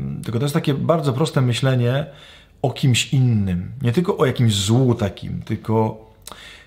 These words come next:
czy jest ktoś, kto się czuje skrzywdzony przez ciebie? Czy jest ktoś, kto ma takie doświadczenie, że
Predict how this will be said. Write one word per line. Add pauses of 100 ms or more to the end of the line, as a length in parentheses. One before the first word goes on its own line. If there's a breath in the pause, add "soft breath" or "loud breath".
(140 loud breath)
czy
jest
ktoś,
kto
się
czuje
skrzywdzony
przez
ciebie? (100)
Czy
jest
ktoś,
kto
ma
takie
doświadczenie,
że